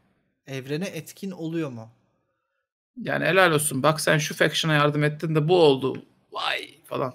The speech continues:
Speaker 1: Abi ben hiçbir faction görevini daha bitiremedim.
Speaker 2: Ha, yapmadın, okey.
Speaker 1: Abi yani
Speaker 2: Ben onu
Speaker 1: iki yüz
Speaker 2: çok merak
Speaker 1: saat
Speaker 2: ediyorum.
Speaker 1: olacak, iki yüz saat olacak halen, ı-ı, yok. Ama ben gene sınırlı etki vardır diye düşünüyorum. Hani
Speaker 2: Hmm.
Speaker 1: bugüne kadar hiç yapmadılar.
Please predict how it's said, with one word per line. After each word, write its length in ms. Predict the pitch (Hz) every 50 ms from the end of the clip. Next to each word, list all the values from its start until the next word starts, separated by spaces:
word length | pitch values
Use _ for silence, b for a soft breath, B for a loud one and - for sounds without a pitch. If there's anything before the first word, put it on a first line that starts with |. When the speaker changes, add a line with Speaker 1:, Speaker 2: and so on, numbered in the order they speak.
| _ _
Speaker 1:
Abi 200 | 165 160 156 151
ben 140 | 156 165 170
hiçbir 340 | 165 170 175 165 - - 180
faction 400 | 185 - 165 156 - - - 151
görevini 340 | 147 147 143 143 147 147 147
daha 220 | 147 139 139 139
bitiremedim. 600 | - 147 - - 143 139 139 135 131 - _ - _ _ _ _ _ _ _ _
Speaker 2:
Ha, 240 | - 139 151 156 156
yapmadın, 460 | 151 151 147 151 151 135 117 113 131
okey. 260 | 131 - - 143 131 135 -
Speaker 1:
Abi 200 | 147 170 170 165
yani 160 | 160 170 175
Speaker 2:
Ben 80 | 170 190
onu 100 | 233 247
Speaker 1:
iki 100 | 254 240
yüz 160 | 240 226 - -
Speaker 2:
çok 20 | 226
merak 80 | 220 240
Speaker 1:
saat 80 | 262 254
Speaker 2:
ediyorum. 200 | 294 247 226 202
Speaker 1:
olacak, 320 | 196 160 175 185 214 - -
iki 220 | 180 - - 220
yüz 140 | 220 208 190
saat 300 | - - 196 202 202 196
olacak 360 | 196 175 170 185 208 196 -
halen, 340 | 190 180 185 180 170 170 185
ı-ı, 340 | 185 - 160 151 - 165 151 - _ _ _ _ _ _ _ _
yok. 320 | 151 156 151 151 _ - b b b b b b b -
Ama 240 | 226 269 294 269 254
ben 240 | 277 277 269 254
gene 180 | 233 269 254 254
sınırlı 420 | 247 - - 254 240 240 240 240
etki 280 | 240 233 233 - - 170
vardır 360 | 160 147 143 143 147 139 131
diye 140 | 143 139 135
düşünüyorum. 460 | 135 - - - 131 127 127 127 127
Hani 220 | 147 160 165 151 -
Speaker 2:
Hmm. 80 | - -
Speaker 1:
bugüne 580 | - 165 156 147 147 156 160 170 190 208 226 -
kadar 180 | 233 226 226
hiç 240 | 202 254 254 - -
yapmadılar. 640 | 202 180 185 156 156 147 139 156 202 247 - -